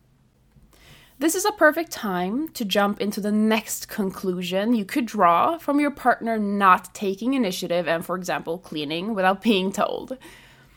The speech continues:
It means that I have to do everything. Is it true? The answer might be yes.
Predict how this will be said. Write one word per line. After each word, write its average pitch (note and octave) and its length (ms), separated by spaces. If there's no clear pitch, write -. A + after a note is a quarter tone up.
It C#4+ 180
means E4 580
that - 300
I C4 500
have - 360
to G3+ 120
do F#3 340
everything. F#3 1200
Is E4 200
it G#4 220
true? - 560
The G3 140
answer E3+ 480
might F#3 220
be F#3+ 60
yes. - 640